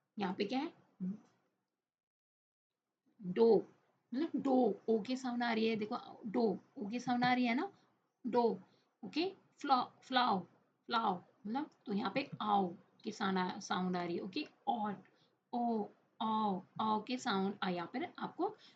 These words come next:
फील कर सकते हो, ओके? क्या आपको जोर जोर से प्रोनाउंस करते जाना है, ओके? रिसाइट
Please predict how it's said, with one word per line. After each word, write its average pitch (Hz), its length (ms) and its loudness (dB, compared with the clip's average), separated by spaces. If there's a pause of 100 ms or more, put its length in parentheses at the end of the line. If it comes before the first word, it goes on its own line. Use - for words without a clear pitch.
फील 220 180 2
कर 214 140 0
सकते - 280 -2
हो, 185 60 4
ओके? 180 140 -4
क्या 320 160 0
आपको 247 300 0
जोर 285 340 -2
जोर 247 140 0
से 190 220 -2 (460)
प्रोनाउंस 220 440 2
करते 202 240 2
जाना 180 300 0
है, 185 80 0
ओके? 220 240 -6 (440)
रिसाइट 220 360 0